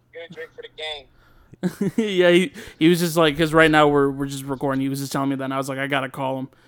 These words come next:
Speaker 2: And 'cause we're, we're talking about, uh, how you have your, uh, your show in Tucson on Friday.
Speaker 1: Oh, yeah, definitely.
Speaker 2: And so, you know, we just wanted to promote that, let that, let that about,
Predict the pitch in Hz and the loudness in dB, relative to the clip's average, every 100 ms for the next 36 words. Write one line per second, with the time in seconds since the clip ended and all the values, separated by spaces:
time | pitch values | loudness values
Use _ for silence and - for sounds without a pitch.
0 | _ - 143 139 151 160 165 175 147 143 | _ -10 -6 -6 -4 -4 -4 -6 -6 -10
1 | 156 160 156 147 143 131 135 131 123 135 | -4 -2 0 2 2 2 2 0 -4 -10
2 | _ - _ _ _ _ _ _ _ - | _ -8 _ _ _ _ _ _ _ -18
3 | - 156 143 147 151 143 139 131 127 131 | -2 2 4 6 4 4 2 0 -6 -10
4 | 131 - 156 151 135 - 147 185 160 151 | -10 -2 0 0 -4 -8 -8 -8 -2 0
5 | 135 127 135 131 131 127 - - - _ | 0 0 0 0 -4 -10 -18 -20 -20 _
6 | _ _ _ _ _ _ _ _ _ _ | _ _ _ _ _ _ _ _ _ _
7 | _ - _ 156 156 - 143 107 - _ | _ -20 _ -14 -10 -8 -8 -10 -18 _
8 | 139 143 127 120 113 _ _ _ _ _ | -16 -14 -18 -18 -20 _ _ _ _ _
9 | _ 135 147 135 131 131 127 135 143 143 | _ -10 -6 -4 -4 -6 -6 -6 -4 2
10 | 143 139 127 139 135 135 139 135 135 131 | 4 4 2 0 0 0 -4 -4 -4 -2
11 | 131 135 - 147 143 139 139 139 135 | -2 -2 -6 -4 2 2 4 2 0